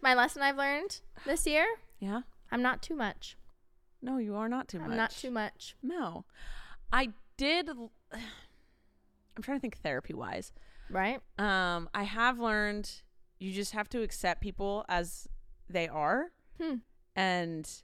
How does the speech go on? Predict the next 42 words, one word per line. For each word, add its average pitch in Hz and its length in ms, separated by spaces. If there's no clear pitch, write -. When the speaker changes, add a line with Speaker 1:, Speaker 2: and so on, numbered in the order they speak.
Speaker 2:
you 185 220
have 180 160
to 185 80
decide, 165 560
like, 165 240
you 190 100
can't 196 340
be 202 60
like, 170 160
want 175 260
someone 190 220
to 160 60
be 165 100
different. 190 480
And 170 300
you 175 60
just 175 100
have 180 100
to 190 80
accept 160 360
them, 233 280
and 165 160
you 165 60
have 165 100
to 165 60
decide, 156 560
or 165 240
you 185 280
have 185 200
to 247 60
accept 247 280
them 233 120
as 214 120
they 208 120
are 190 180
and 175 100
then 175 120
decide 170 420
if 175 160
you 180 80
wanna 165 200
continue 160 680